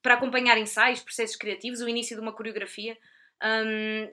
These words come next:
gostava muito de ter a experiência de trabalhar com companhia. Não só com a organização, porque as organizações têm também outros tipos de trabalho,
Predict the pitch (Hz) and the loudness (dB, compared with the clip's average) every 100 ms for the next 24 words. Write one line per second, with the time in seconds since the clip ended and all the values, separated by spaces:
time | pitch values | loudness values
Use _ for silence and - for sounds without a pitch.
0 | - - 247 233 233 226 196 - - 226 | -8 0 2 2 0 -4 -6 -10 -6 -6
1 | - 240 233 220 226 220 226 226 226 220 | -6 -12 -12 -8 -4 -4 -6 -8 -8 -6
2 | 226 202 185 - _ _ 254 277 285 285 | -6 -8 -12 -14 _ _ 0 2 2 2
3 | 262 269 262 247 381 415 294 247 247 247 | 0 0 -2 -2 -4 -2 -4 -2 -2 -4
4 | 226 - 240 240 - - 240 233 226 233 | -4 -4 -4 -4 -6 0 0 0 -2 -2
5 | 240 226 220 - 208 - - 196 180 | 0 -2 -8 -14 -14 -14 -10 -4 -6